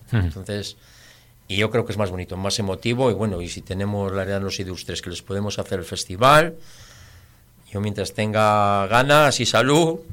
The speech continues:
Speaker 1: Ya.
Speaker 2: pues intentaré seguir con ello para adelante. Además, a mí el festival es una cosa que,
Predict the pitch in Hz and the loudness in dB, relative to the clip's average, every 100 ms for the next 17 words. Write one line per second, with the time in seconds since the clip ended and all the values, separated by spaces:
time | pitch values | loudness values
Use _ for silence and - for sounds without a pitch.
0 | - 113 98 95 90 95 90 92 101 107 | -2 4 4 2 -6 -6 -6 -4 0 0
1 | 98 98 95 95 92 - 92 90 - 90 | -2 -4 -6 -6 -8 -8 -4 -4 -4 -4
2 | 87 87 92 104 104 104 101 95 92 101 | -6 -6 -4 -2 -2 0 -2 -4 -6 -4
3 | 104 95 98 92 98 101 - 90 87 82 | -4 -4 -8 -6 -4 -4 -4 -6 -6 -8
4 | 78 | -12